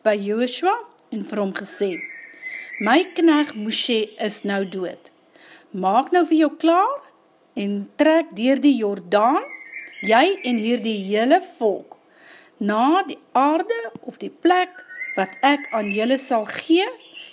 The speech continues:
julle, die kinders van Israel. Ja, elke plek waar julle julle voete op neersit, dit sal ek vir julle gee, net soos wat ek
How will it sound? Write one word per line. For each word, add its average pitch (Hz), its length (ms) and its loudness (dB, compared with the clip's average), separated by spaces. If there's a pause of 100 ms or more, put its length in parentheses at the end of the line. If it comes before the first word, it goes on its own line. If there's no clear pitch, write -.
julle, 226 400 0 (320)
die 202 100 -6 (100)
kinders 302 400 4
van 208 220 -8 (160)
Israel. 185 560 -4 (720)
Ja, 220 460 0 (140)
elke 320 480 4 (240)
plek 403 320 2
waar 349 220 4
julle 330 260 4
julle 320 280 6
voete 453 580 0
op 359 280 2
neersit, 285 580 6 (1080)
dit 277 240 4
sal 285 260 4
ek 277 160 -2
vir 233 160 -4
julle 214 320 0
gee, 320 380 0 (440)
net 320 460 2
soos 294 280 2
wat 233 200 -2
ek 196 280 -6